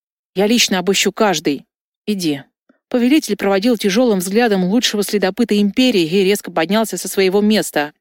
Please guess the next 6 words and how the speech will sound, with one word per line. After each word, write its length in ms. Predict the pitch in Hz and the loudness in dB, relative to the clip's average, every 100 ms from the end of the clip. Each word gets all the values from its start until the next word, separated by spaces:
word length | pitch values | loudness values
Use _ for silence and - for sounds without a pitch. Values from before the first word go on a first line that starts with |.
| _ | _
жестом 360 | 208 226 - 185 | -2 0 0 -4
открывая 480 | - 185 190 202 165 | -2 -2 0 0 0
портал 440 | 160 - 220 185 | -4 0 -2 -2
на 80 | 160 | -4
соседний 420 | - 175 185 165 | -4 -2 -2 -2
континент. 600 | 165 170 202 185 147 - | -4 -2 0 0 -2 -8